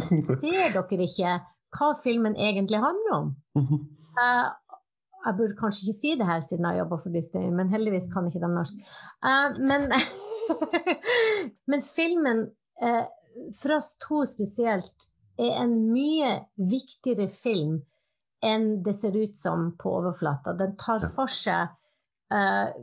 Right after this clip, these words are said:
Speaker 2: du kan trekke store linjer. Den tar for seg politivold, hvis man vil se
Speaker 1: Mhm.
Speaker 2: det på den måten. Den tar for seg,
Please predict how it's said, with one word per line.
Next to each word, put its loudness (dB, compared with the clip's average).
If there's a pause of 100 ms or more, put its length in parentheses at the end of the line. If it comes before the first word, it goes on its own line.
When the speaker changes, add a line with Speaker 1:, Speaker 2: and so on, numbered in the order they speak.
(160)
Speaker 2:
du 0
kan -2
trekke -2
store 0
linjer. 2
Den -2
tar 0
for -2
seg -4
politivold, 0
hvis -2
man 0
vil -2
se -2
Speaker 1:
Mhm. -2
Speaker 2:
det -12
på -6
den 0
måten. -2
Den -2
tar -2
for -4
seg, 0